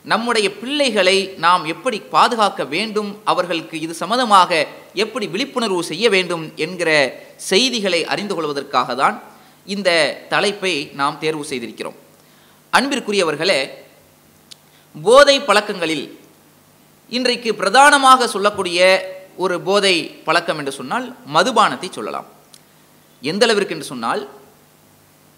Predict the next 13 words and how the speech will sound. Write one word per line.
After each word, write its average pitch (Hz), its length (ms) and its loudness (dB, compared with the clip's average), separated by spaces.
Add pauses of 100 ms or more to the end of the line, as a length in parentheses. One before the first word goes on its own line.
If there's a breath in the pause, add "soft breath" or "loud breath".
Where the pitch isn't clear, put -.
(160)
படித்தவர்கள் 214 720 2
முதல் 175 360 -4 (920)
பாமர 240 500 6
மக்கள் 175 360 -2
வரை 156 260 -2 (680)
அனைத்து 262 500 0
தரப்பு 254 360 2
மக்களாலும் 196 760 2
இன்றைக்கு 208 720 -4 (220)
ஒரு 180 180 -2 (100)
சர்வசாதாரணமான 262 1400 8
ஒரு 226 500 4 (600)
பழக்கமாக 165 680 0